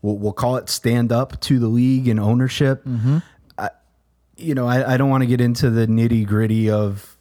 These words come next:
Speaker 1: how this whole Vegas thing is going, but long story short, you know, Vegas came out, I think it was the mayor, I, I don't know. Somebody in Vegas was like, "We don't really want them here. You should stay in Oakland." Oakland doesn't really want them there 'cause they know that they're gonna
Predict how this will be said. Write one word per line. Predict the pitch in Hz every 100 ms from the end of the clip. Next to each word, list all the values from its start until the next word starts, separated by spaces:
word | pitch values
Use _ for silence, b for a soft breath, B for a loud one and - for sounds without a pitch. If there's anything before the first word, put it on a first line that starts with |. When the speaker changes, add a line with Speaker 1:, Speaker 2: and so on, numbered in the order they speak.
| _
Speaker 1:
how | - - 110
this | 107 -
whole | - 110 107 107 107 95 _ -
Vegas | 101 117 117 113 107 -
thing | 113 110
is | 107
going, | 113 113 110 110 107
but | 101 98 b b b
long | 127 143
story | 131 139 127 120
short, | - 113 113 107 - _
you | 110 101
know, | 98
Vegas | 104 120 120 113
came | - 120 110
out, | 110 110 104 _ b b b b b b -
I | 107 92 95
think | 107 107
it |
was | 80
the | 80
mayor, | 78 98 101
I, | 95 92 92
I |
don't | 78
know. | 73
Somebody | 85 135 135 120
in | 107
Vegas | 110 107 104
was | 98
like, | 92 85
"We | 147
don't | 156
really | 127 117
want | 113 117 113
them | 113
here. | 117 113
You | 120
should | 139 107
stay | - 117 107
in | 101
Oakland." | 107 107 104 104 101 - b b b b b _ _ _ -
Oakland | 156 180 175 147
doesn't | 131 127
really | 123 120
want | 113 117 107
them | 113
there | 110 110
'cause | - 101
they | 104 101
know | 117 135
that | 131 127
they're | 113
gonna | 110